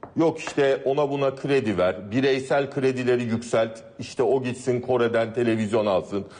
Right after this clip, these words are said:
iPhone alsın, <laughs> işte o inşaatçı kredi çevirsin, ona, yani mega pro-,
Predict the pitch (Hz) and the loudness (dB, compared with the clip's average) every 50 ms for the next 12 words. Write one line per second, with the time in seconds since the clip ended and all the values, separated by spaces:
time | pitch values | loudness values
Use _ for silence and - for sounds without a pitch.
0 | - - - - 127 127 127 123 123 - 120 104 90 90 85 80 101 - - 101 | -20 -14 -6 -2 0 0 0 0 -2 -2 -2 -2 0 0 0 0 0 -2 -2 -4
1 | 92 101 107 - - - - - 143 139 - - - 156 - 156 160 151 151 143 | -4 -4 -6 -10 -16 -14 -6 -2 -2 -2 -2 0 -2 0 2 2 2 2 2 0
2 | 143 131 - - 139 127 127 127 - - 127 - - 139 131 131 113 107 - - | -2 -2 0 2 2 2 2 0 -4 -10 -8 -4 0 2 2 2 0 0 -2 -2
3 | 123 98 92 90 82 - - 92 87 82 - 110 127 131 131 127 120 - - 98 | -2 0 -2 -4 -6 -6 -8 -6 -6 -2 0 0 2 2 0 0 -2 -2 -6 -6
4 | 110 113 - - - - - 127 135 123 117 123 143 156 135 147 135 - - 139 | -6 -8 -10 -10 -12 -6 -2 0 0 2 2 0 0 2 2 2 0 0 0 2
5 | 131 123 123 | 2 2 2